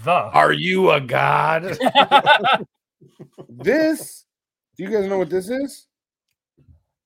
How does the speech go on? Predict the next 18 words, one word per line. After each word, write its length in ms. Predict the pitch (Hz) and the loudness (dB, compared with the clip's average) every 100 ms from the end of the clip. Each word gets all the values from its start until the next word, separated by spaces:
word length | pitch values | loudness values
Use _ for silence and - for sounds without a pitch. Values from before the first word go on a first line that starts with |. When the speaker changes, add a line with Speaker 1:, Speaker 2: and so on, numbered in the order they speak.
| _ _ _ _ | _ _ _ _
Speaker 3:
This 280 | 123 202 277 | -6 -2 0
Speaker 2:
No. 400 | 226 156 190 208 - _ | 2 4 2 0 -8 _
<laughs> 60 | 170 - 214 226 175 139 | -10 -6 -6 -6 -12 -6
Speaker 3:
Oh, 300 | 196 156 85 | -4 -2 -4
I'm 80 | 127 | -6
gonna 160 | 151 143 | -8 -8
tell 180 | 196 | -8
you. 120 | 156 95 _ _ - | -8 -12 _ _ -10
This 200 | 190 247 | -8 -4
is 160 | 254 | -4
Melvin. 720 | 160 143 143 165 254 208 110 - _ _ _ _ _ _ - | -4 -6 -2 0 0 -2 -8 -18 _ _ _ _ _ _ -16
Melvin. 760 | 113 123 143 190 196 127 92 85 | -12 -2 2 2 2 -4 -14 -16
You 120 | 120 | -10
guys 240 | 156 175 - | -8 -8 -8
see 140 | 190 | -6
Melvin? 340 | 151 139 175 | -2 0 0
Speaker 1:
I've 100 | 175 208 | 0 0
had 160 | 208 | 0